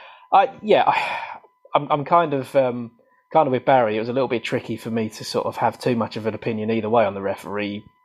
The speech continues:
I don't like talking about a referee too much when I've been in the stands because A, I, like Barry, I don't have the ref mic, so I can't hear what he's, what he's saying. And B, I quite often then watch it on the telly and completely change my opinion of stuff. <laughs> So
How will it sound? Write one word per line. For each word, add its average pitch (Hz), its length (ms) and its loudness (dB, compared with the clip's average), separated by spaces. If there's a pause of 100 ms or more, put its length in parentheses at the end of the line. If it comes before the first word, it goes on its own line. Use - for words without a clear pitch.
I 120 80 4
don't 139 300 2
like 131 340 2 (460)
talking 135 260 2
about 123 180 6
a - 20 4
referee 123 300 2
too 120 180 -2
much 117 220 2
when 117 80 0
I've 110 80 -4
been 120 120 0
in 110 100 0
the 110 60 -2
stands 113 460 0
because 110 340 -6 (220)
A, 127 180 6
I, 113 220 4
like 113 320 0
Barry, 104 220 2
I 101 40 -2
don't 110 200 0
have 110 160 -6
the 104 80 -8
ref 113 240 0
mic, 107 260 0
so 107 100 -6
I 104 60 -4
can't 107 300 0
hear 113 180 -2
what 107 160 0
he's, 104 140 -8 (180)
what 127 160 -2
he's 110 140 -10
saying. 123 380 0 (500)
And 139 120 -2
B, 151 140 4
I 151 80 6
quite 190 200 6
often 143 280 0
then 135 140 4
watch - 200 2
it - 60 -6
on 120 140 -2
the 113 40 -10
telly 107 340 2
and 107 60 -6
completely 120 360 -4
change 120 280 -2
my 110 120 0
opinion 117 340 -4
of 92 100 -8
stuff. - 380 -8
<laughs> - 40 -20 (140)
So 147 480 4